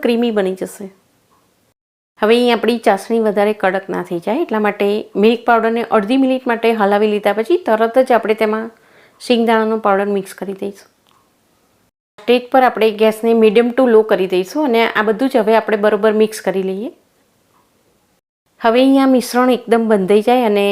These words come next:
પેનમાં બિલકુલ સ્ટિક ના થાય, પેન છોડવા લાગે ત્યાં સુધી આ રીતે આપણે તેને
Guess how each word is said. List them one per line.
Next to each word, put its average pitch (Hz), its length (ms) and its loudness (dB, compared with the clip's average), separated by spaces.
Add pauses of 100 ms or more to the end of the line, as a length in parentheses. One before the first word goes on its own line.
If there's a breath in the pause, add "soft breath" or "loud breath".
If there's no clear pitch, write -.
(360)
પેનમાં 214 360 2
બિલકુલ 285 400 0
સ્ટિક 262 380 -2
ના 208 80 0 (100)
થાય, 226 240 0
પેન 208 320 2
છોડવા 240 320 2
લાગે 180 220 -4 (560 soft breath)
ત્યાં 269 260 0
સુધી 294 300 2
આ 254 40 4 (120)
રીતે 240 260 -2
આપણે 226 240 -2
તેને 226 180 -2